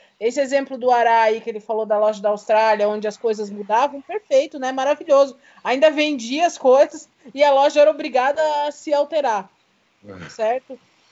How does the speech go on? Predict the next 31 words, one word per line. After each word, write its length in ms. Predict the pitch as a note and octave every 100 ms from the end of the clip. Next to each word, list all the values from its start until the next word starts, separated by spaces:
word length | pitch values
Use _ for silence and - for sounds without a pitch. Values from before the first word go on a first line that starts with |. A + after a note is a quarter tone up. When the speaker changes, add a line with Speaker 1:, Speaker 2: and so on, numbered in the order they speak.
| _
Speaker 2:
Era 160 | B3 A#3+
Speaker 1:
Porque 120 | C#4+
Speaker 2:
o 160 | D4+ B2+
tempo 160 | F4 E4+
Speaker 1:
senão 200 | F4+ F#4+
Speaker 2:
todo. 80 | -
Speaker 1:
você 240 | F#4+ G4
vai 180 | E4 F#4+
ter, 480 | - E4+ F4 F4 F4
na 160 | E4
prática, 420 | E4 D#4 D#4+ -
o 40 | D4+
que 80 | C4+
vai 100 | C4+
acontecer? 580 | C4 B3+ A#3+ A#3+ E4 F4
Daqui 380 | C#4 C#4 D4+
a 600 | C#4+ C#4 B3 A#3 G#3+ G3 G3
cinco, 640 | - - D#4 F4+ E4 C#4+
seis, 400 | C4 C#4+ C4+ C4
sete 420 | - D4 F#4 -
anos, 520 | C4+ C4 C#4+ E4+ - _ _ _ _ _
eh, 320 | A3 A#3 A#3
teremos 580 | A#3 B3+ B3 C4 C4 A3+
várias 440 | A3+ B3 C#4+ C4+ A#3+
lojas 500 | A3 A3 A3 G#3+ G#3
pelo 240 | A3 G3+
Brasil 540 | G3+ G3 F#3+ G3+ A3+ A#3
com 120 | A3+
araras 840 | G#3 G3+ G3 G3+ F#3+ F3+ E3+ - -
Rosé 340 | - G3 F#3 F#3+
Golden, 640 | G3+ A#3 C4 C4+ C#4 C#4+